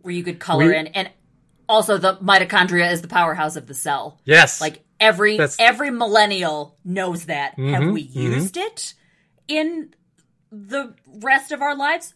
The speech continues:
Speaker 1: Likely not until now,
Speaker 2: No.
Speaker 1: maybe.
Speaker 2: Well, no. The mitochondria,
Speaker 1: No.
Speaker 2: they're, they're not in this story, which is
Speaker 1: Mm.
Speaker 2: sad because that's one of the few things I remember too. I think every, every kid in Nebraska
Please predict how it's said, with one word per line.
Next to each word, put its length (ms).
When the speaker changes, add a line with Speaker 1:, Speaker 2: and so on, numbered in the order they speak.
Speaker 1:
Likely 420
not 360
until 420
now, 260
Speaker 2:
No. 80
Speaker 1:
maybe. 480
Speaker 2:
Well, 380
no. 460
The 80
mitochondria, 920
Speaker 1:
No. 20
Speaker 2:
they're, 320
they're 200
not 160
in 120
this 160
story, 440
which 140
is 140
Speaker 1:
Mm. 40
Speaker 2:
sad 240
because 260
that's 260
one 120
of 40
the 60
few 180
things 200
I 100
remember 260
too. 300
I 140
think 220
every, 640
every 280
kid 240
in 80
Nebraska 880